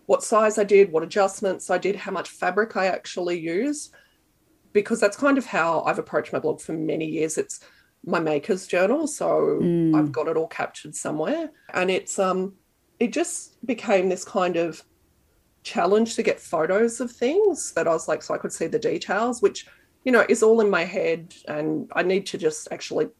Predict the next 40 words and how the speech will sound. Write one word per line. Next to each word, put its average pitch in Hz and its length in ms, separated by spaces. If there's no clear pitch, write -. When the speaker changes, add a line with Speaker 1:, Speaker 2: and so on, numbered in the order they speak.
Speaker 1:
take - 200
photos 156 340
of - 80
things 156 300
and 156 80
do 165 220
it, - 140
'cause - 140
I, 233 160
I'm 220 140
continually 240 560
making, 160 480
but 156 160
I - 80
just 185 260
don't 202 220
log 160 340
it 156 120
as 156 180
much. - 460
But 233 100
it's - 240
definitely 208 720
fun 165 300
to 151 400
go 151 220
back 151 400
and 170 240
look 160 180
at 185 80
everything. 311 640
And 247 140
I - 80
have 311 200
to 311 80
say, 254 440
also 254 260
delightfully 226 580
consistent, 247 600
'cause 214 300